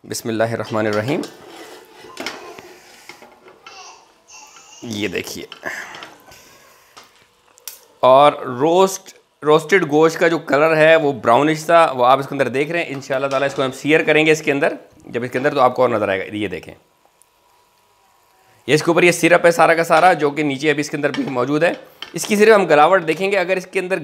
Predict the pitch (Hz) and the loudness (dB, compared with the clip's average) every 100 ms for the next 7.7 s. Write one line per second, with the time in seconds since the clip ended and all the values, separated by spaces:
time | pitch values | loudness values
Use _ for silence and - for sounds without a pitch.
0 | 110 127 147 170 180 156 175 175 127 147 | -2 0 2 2 2 2 2 4 4 4
1 | - - _ - _ - 185 196 208 - | 0 -12 _ -20 _ -4 0 0 0 -6
2 | 175 196 190 196 180 175 190 - 202 202 | -6 -2 -2 -2 -2 0 -2 -2 -2 2
3 | 220 302 170 147 156 143 143 123 123 110 | 0 2 2 2 4 2 0 -4 -4 -6
4 | 117 165 - 131 131 123 - 127 104 101 | -6 -6 -8 -2 -2 -2 -6 -2 -2 0
5 | 98 92 82 78 67 - - - _ _ | -2 -6 -8 -12 -12 -18 -20 -20 _ _
6 | _ _ _ - - - _ _ _ - | _ _ _ -12 -12 -20 _ _ _ -20
7 | - - - - _ - 120 | -20 -20 -20 -20 _ -6 -4